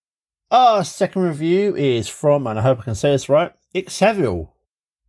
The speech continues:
Our review says, "Energizing. Absolutely love the one minute motivators.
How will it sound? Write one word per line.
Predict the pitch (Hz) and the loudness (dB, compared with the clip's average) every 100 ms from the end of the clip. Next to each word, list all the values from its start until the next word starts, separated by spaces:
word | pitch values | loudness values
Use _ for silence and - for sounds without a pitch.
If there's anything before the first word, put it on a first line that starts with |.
| _ - 156 | _ -6 2
Our | 185 196 | 4 4
review | 196 240 | 2 -2
says, | - - 262 147 98 - - _ _ - | -6 -2 0 0 -4 -14 -20 _ _ 0
"Energizing. | 330 320 202 170 151 120 104 78 62 _ _ _ - | 4 4 2 -2 -2 -4 -8 -12 -16 _ _ _ -4
Absolutely | 151 - 170 151 | -4 -2 -2 0
love | 147 160 151 | 2 2 2
the | 143 | 0
one | 135 151 | 2 2
minute | 156 143 | 0 0
motivators. | 156 175 185 185 185 214 190 | 0 0 2 0 0 -4 -4